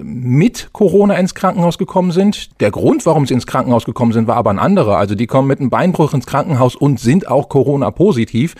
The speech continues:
Und das Problem für die Krankenhäuser ist dann natürlich, ich kann so jemanden nicht auf den Normalstationen mit Nicht-Infizierten legen, ich muss ihn isolieren und es ist ein Riesenaufwand. Und das hat die Krankenhäuser schon vor,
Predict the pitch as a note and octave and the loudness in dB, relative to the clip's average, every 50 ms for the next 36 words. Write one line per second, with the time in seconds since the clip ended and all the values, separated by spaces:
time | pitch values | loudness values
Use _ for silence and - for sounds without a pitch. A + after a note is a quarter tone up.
0 | - - - - - - - - - - - C#3 C3+ - - B2 A#2+ C#3 D3+ - | -20 -20 -20 -20 -20 -20 -20 -20 -12 -6 -2 -2 -2 0 0 0 0 0 0 -2
1 | - G#2+ G#2 - - C3 F3 - G#2 F#2 F#2+ F#2 F#2 E2+ F#2+ - - G2+ G#2 G#2 | -2 -4 -4 -4 -4 -4 -4 -2 -2 -2 -2 -2 -2 -4 -4 -4 -4 -2 -2 -2
2 | G2+ - A#2+ A2+ B2 A#2+ - - - - - A#2 A2+ A#2 A2 A#2 A#2+ A#2+ - - | -4 -4 -4 -4 -4 -6 -6 -8 -8 -6 -2 -2 0 0 0 -2 -2 -4 -4 -4
3 | A2 G#2+ A#2+ B2 A#2+ A2 A2 A2+ A#2 A2 C3+ A#2 - - A#2 A2 A2 G#2+ G#2 G#2 | -2 -2 0 0 0 0 0 0 0 0 -2 -2 -2 -2 -2 0 0 0 0 0
4 | G2+ F#2 F#2+ B2 - - - G#2+ - - - A#2+ A#2+ A#2+ A2+ A2 G2+ G#2+ C3 E3 | 2 2 0 0 -2 -2 -4 -4 -2 0 0 2 2 2 2 2 2 2 0 0
5 | - D3 A#2+ - G#2+ - - A#2 G#2+ - A2 F#2+ G2 G#2+ A#2+ A#2+ A#2 G2 - B2 | 0 -2 -4 -4 -6 -6 -2 -2 -2 -2 -2 -2 -2 0 0 0 -2 -2 -2 -2
6 | A2 B2 A#2+ G2 G#2 F#2 F2 F#2 F2+ F#2+ C3+ F#3 F#3+ F3 F3+ E3 - - - - | -2 0 -2 -2 -2 -4 -4 -4 -4 -2 0 2 2 2 2 0 -4 -12 -20 -20
7 | - - _ - A#2 A#2 A2 A#2+ G#2+ A#2+ A2+ A2 G#2+ A2 C#3+ D3+ C#3+ B2 - E2 | -20 -16 _ -4 -2 -2 -2 -2 -2 -2 0 0 2 2 0 0 0 -2 -2 0
8 | A2 D#3 - - D#3+ D3 C#3 C#3+ C3+ - A2+ G#2 G2+ G2+ - F3 F3 - E3+ - | 0 0 0 -2 -2 0 0 -2 -2 -4 -4 -4 -4 -2 -2 -2 -2 -2 -2 -2
9 | G3+ G3+ A#3 G3+ F3+ E3+ F3+ E3+ - F#3+ F#3+ G3 F#3 D#3 - - - - C3+ C3+ | -2 0 0 2 2 2 0 0 0 0 0 2 0 -2 -4 -6 -4 0 2 2
10 | C#3 C#3 C3 | 2 2 0